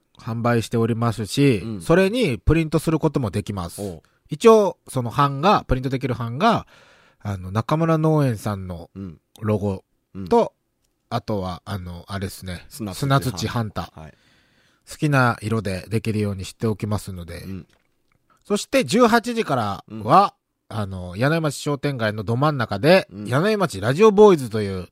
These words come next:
Speaker 1: トークショーが
Speaker 2: うん。
Speaker 1: あります。
Speaker 2: うん。
Speaker 1: えーと、出演が、和田ラジオ先生、
Speaker 2: うん。
Speaker 1: 中村明珍さん、
Speaker 2: うん。
Speaker 1: と、ファッションパンクバンド、ボンクラフィーバーズの私、ガッツムネマソが、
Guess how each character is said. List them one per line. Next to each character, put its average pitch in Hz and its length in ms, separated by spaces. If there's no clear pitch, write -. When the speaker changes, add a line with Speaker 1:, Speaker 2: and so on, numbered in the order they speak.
Speaker 1:
ト 175 140
ー - 20
ク - 100
シ - 80
ョ 156 60
ー - 20
が 92 300
Speaker 2:
う 95 100
ん。 101 180
Speaker 1:
あ 107 100
り 104 60
ま 92 140
す。 - 240
Speaker 2:
う - 20
ん。 87 100
Speaker 1:
え 92 200
ー - 20
と、 - 160
出 - 260
演 160 240
が、 196 240
和 127 140
田 170 240
ラ 117 240
ジ 175 140
オ 196 100
先 151 240
生、 98 380
Speaker 2:
う 90 40
ん。 95 240
Speaker 1:
中 117 260
村 160 500
明 127 280
珍 107 240
さ - 140
ん、 85 140
Speaker 2:
う 90 40
ん。 95 260
Speaker 1:
と、 233 260
フ - 80
ァ - 120
ッ - 40
シ - 160
ョ 151 60
ン 143 100
パ 147 160
ン 143 80
ク 151 100
バ 156 160
ン 147 80
ド、 113 100
ボ 113 140
ン 143 100
ク 147 140
ラ 139 100
フ - 80
ィ 143 100
ー 131 40
バ 123 180
ー - 40
ズ 110 100
の 208 240
私、 110 640
ガ 131 140
ッ - 100
ツ 110 100
ム 101 120
ネ 123 100
マ 135 140
ソ 110 120
が、 92 220